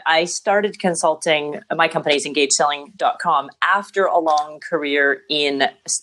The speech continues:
direct sales myself. So I came out of the business-to-business selling environment, mostly in technology, selling information management systems, databases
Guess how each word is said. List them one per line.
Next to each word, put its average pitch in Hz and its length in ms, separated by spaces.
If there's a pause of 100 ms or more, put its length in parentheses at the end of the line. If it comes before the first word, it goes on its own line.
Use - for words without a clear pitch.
(160)
direct 147 300
sales 123 300
myself. 120 480
So - 140
I 139 80
came 226 300
out 147 160
of 139 120
the - 60
business-to-business 135 920 (280)
selling 147 360
environment, 123 420
mostly 135 380
in 131 80
technology, 127 640
selling 127 560 (540)
information 190 480
management 156 440
systems, 151 520
databases 156 800